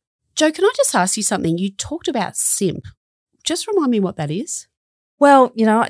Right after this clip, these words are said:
Speaker 2: again, had to look it up, <laughs> but it's actually a term that is used nowadays to talk about a boy being too nice to a girl. Can you believe that? You know, in this day and age,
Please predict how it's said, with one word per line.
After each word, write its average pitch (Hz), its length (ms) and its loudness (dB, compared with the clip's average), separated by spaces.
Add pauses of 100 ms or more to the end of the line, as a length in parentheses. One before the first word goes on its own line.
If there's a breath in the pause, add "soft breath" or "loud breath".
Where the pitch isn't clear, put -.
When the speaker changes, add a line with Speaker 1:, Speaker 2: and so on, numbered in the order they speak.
Speaker 2:
again, 202 380 2
had 185 240 -2
to 190 100 -4
look 202 360 0
it 170 80 2
up, 226 380 2
<laughs> - 80 -2
but 220 200 4
it's 233 200 4
actually 240 460 -2
a 202 60 0
term 196 500 -4
that 170 200 -2
is 180 260 -6
used 196 360 -4
nowadays 180 440 -2
to 170 220 -4
talk 185 300 -8
about 175 180 -4
a 165 60 -4
boy 180 320 -2
being 170 240 -2
too - 260 -4
nice 175 340 -4
to - 140 -10
a 147 60 -6
girl. - 460 -8 (420 soft breath)
Can - 140 -8
you 220 60 -4
believe 220 440 -8
that? - 260 -12 (180)
You 214 100 -2
know, 208 80 -2
in 214 100 -4
this 240 160 -6
day - 200 -10
and 202 100 -2
age, 175 320 -8